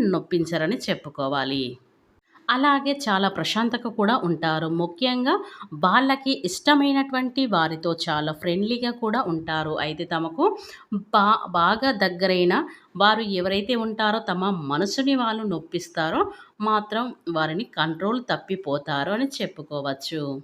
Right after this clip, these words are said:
వాళ్ళు చేసే రచ్చ అలా ఇలా ఉండదు. అప్పుడు వాళ్ళ కోపాన్ని, ఆందోళనని, మానసిక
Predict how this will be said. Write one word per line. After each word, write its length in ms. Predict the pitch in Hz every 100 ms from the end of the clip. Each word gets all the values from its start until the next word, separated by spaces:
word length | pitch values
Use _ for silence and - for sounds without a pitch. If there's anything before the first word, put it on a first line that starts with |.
| _ _ _ _ - - - - _ -
వాళ్ళు 400 | 240 262 269 277
చేసే 440 | 277 240 240 247 240 240 -
రచ్చ 340 | 175 170 - - 262 269 262
అలా 260 | 180 175 175 185
ఇలా 260 | 160 165
ఉండదు. 540 | 190 165 151 151 147 151 147 -
అప్పుడు 460 | 151 156 - 208 247
వాళ్ళ 280 | 233 170 -
కోపాన్ని, 760 | - 160 160 160 165 214 240 247
ఆందోళనని, 720 | 156 156 156 156 160 160 214 403 - - - -
మానసిక 580 | 240 240 285 311 311